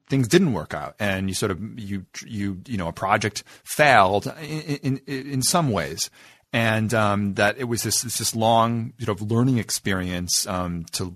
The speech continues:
learn how to learn. Um, so it's very, very useful to read it, you know, sort of from the beginning. Um, and obviously now we're hearing kind of the,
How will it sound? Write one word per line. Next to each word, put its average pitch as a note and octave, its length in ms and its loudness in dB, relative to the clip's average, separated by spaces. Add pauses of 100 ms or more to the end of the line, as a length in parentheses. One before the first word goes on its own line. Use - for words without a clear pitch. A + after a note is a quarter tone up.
(140)
learn F2+ 260 -4
how F2 180 0
to E2 60 -4
learn. F2 460 -2 (580)
Um, A2 400 4 (500)
so A#2+ 120 4
it's A2 80 4
very, D3 260 6
very A#2 140 6
useful A#2 300 4
to G2 100 0
read G2+ 240 0
it, F#2 160 -2
you G#2 60 -4
know, F#2 100 -4
sort G2+ 160 -4
of - 60 -6
from G#2+ 160 0
the F#2 60 -2
beginning. F#2+ 520 0 (240)
Um, F#2+ 480 -2
and A2 320 -6
obviously G#2 340 0
now G2 320 2
we're F#2 100 0
hearing F#2 360 -2
kind F#2+ 200 -2
of E2+ 120 -6
the, F#2 260 -2